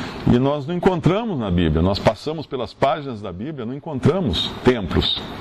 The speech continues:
Existia um templo, sim, que Deus mandou construir em Jerusalém, e só aquele, não podia construir nenhum outro. Ele foi destruído no ano setenta da era cristã, e os cristãos nunca mais construíram templos,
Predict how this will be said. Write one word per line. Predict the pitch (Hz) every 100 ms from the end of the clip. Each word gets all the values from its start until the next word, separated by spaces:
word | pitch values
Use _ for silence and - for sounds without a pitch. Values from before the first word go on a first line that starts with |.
| - - -
Existia | 87 110 - 208
um | 240
templo, | - 170 165 92
sim, | - 127 165
que | 95
Deus | 87 135 117
mandou | 107 110
construir | 107 95 - 143
em |
Jerusalém, | 120 107 95 87 123 175 180 - - - -
e | 185
só | - 156
aquele, | 143 - 156 139
não | 107
podia | 101 104 113
construir | 107 101 110
nenhum | 110 117 104
outro. | 175 - - - - - -
Ele | 85 90
foi | -
destruído | 101 - - 113 113 101
no |
ano | 107 107
setenta | - 113 - - 156 - 85 - - - - -
da | 92
era | 98
cristã, | 95 95 - 143 156 - _ _ - - - -
e | 127
os | 139 -
cristãos | 185 - 165 208
nunca | 240 247 226
mais | 160 202
construíram | - 135 131 123 107
templos, | - 131 110 82 71 -